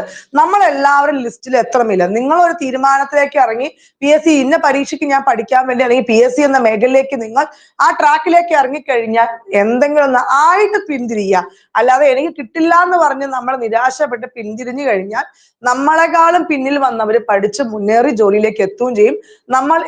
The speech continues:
എവിടെയല്ലാതെ കുറെ വർഷങ്ങൾ പാഴാക്കി നമ്മളുടെ സമയം കളഞ്ഞത് വെറുതെ വേസ്റ്റ് ആയി പോവുകയും ചെയ്യും. അത് മനസ്സിലാക്കി ഈ ഒരു വർഷം ഒരുപാട് പരീക്ഷകളുടെ വർഷമാണ്, ഈ ഒരു വർഷവും അടുത്ത വർഷമൊക്കെ അത് മുന്നിൽ കണ്ടുകൊണ്ട് ഞാൻ ഏതെങ്കിലും ഒരു ലിസ്റ്റിൽ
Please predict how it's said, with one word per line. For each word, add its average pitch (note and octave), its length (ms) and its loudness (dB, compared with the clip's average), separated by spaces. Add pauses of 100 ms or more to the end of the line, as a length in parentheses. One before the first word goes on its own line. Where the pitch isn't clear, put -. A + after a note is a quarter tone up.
(100)
എവിടെയല്ലാതെ A#3+ 580 2 (100)
കുറെ A3 180 2 (140)
വർഷങ്ങൾ C#4 480 0 (120)
പാഴാക്കി A3+ 580 2 (400)
നമ്മളുടെ C4 280 0 (120)
സമയം D4 300 0 (100)
കളഞ്ഞത് C4 420 0
വെറുതെ A3 260 2 (100)
വേസ്റ്റ് G3 360 0
ആയി G3+ 180 0
പോവുകയും F3+ 260 -2
ചെയ്യും. D#3+ 160 -6 (280)
അത് C4 80 2 (100)
മനസ്സിലാക്കി D#4+ 560 2 (220)
ഈ - 20 0 (100)
ഒരു D4 160 2
വർഷം B3+ 300 0 (120)
ഒരുപാട് A#3+ 420 0
പരീക്ഷകളുടെ A#3+ 600 -2
വർഷമാണ്, B3 440 0 (360)
ഈ A3 80 0
ഒരു A3+ 120 4
വർഷവും A#3+ 380 2
അടുത്ത G#3 260 -2
വർഷമൊക്കെ G#3 400 -2
അത് B3+ 80 -4 (100)
മുന്നിൽ A#3 260 -2 (120)
കണ്ടുകൊണ്ട് A3 520 0 (400)
ഞാൻ C#4+ 140 2 (200)
ഏതെങ്കിലും F4 440 2
ഒരു D#4 160 2
ലിസ്റ്റിൽ C4+ 300 -4